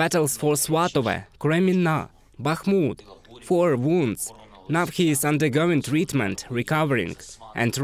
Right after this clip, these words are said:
ready to return to the front again. It is an extraordinary human power. Thank you, Yaroslav. Senior Sergeant Yevhen Kepsha, commander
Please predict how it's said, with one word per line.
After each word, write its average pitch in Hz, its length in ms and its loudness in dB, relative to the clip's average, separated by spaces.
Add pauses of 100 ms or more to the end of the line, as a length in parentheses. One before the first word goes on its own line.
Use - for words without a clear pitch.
ready 151 200 0
to 160 120 -2
return 156 320 0
to 139 140 -2
the 131 100 -2
front 147 320 -2
again. 123 440 -2 (500)
It 127 200 -4
is 175 120 -2
an 156 120 0
extraordinary 160 880 2
human 143 420 0
power. 156 360 -2 (500)
Thank 185 240 0
you, 160 140 2
Yaroslav. 147 640 0 (840)
Senior 196 460 2
Sergeant 151 540 0
Yevhen 151 460 -2
Kepsha, 127 440 -2 (160)
commander 170 440 0